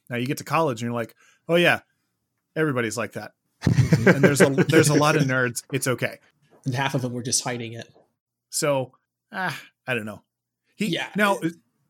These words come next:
Speaker 2: So it just really didn't seem like he had significant flaws until you get to the scene in the cave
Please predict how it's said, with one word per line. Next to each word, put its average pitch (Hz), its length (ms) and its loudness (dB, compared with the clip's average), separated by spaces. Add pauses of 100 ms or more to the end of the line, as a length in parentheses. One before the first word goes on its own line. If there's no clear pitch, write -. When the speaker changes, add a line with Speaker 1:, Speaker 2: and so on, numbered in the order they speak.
(280)
Speaker 2:
So - 220 0
it 170 80 0
just - 160 0
really 175 220 -4
didn't 143 240 0
seem 135 280 0
like 120 220 -10
he 120 260 -8
had 110 480 -10
significant 117 640 -6
flaws 113 480 -6
until 160 800 -8 (460)
you 131 160 -6
get 143 340 -6
to 139 100 -6
the 120 400 -8
scene 120 540 -2
in 110 140 -12
the 104 100 -16
cave - 680 -16